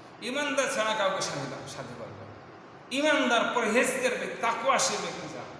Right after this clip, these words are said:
আর পরহেজগার ব্যক্তি কেউ যেন তোমার খাদ্য না খায়।"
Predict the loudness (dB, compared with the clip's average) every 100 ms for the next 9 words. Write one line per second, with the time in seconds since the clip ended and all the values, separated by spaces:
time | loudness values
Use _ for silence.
0 | -16 -18 -18 -18 -16 -6 -6 -4 -4 -2
1 | -2 -2 -4 -4 -4 -8 -10 -10 -12 -10
2 | -10 -12 -12 -10 -10 -8 -10 -10 -12 -12
3 | -12 -14 -14 -14 -14 -12 -12 -12 -14 -16
4 | -18 -18 -18 -18